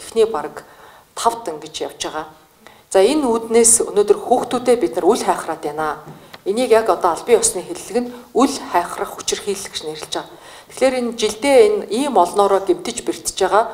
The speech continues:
35 мянган хүүхдийн цаана хэн байна вэ гэхээр ээж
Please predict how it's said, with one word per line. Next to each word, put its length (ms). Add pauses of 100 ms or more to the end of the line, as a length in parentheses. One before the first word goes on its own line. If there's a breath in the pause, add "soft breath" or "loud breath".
(280 loud breath)
35 480
мянган 320
хүүхдийн 560
цаана 240
хэн 160
байна 320
вэ 80
гэхээр 260 (540 loud breath)
ээж 240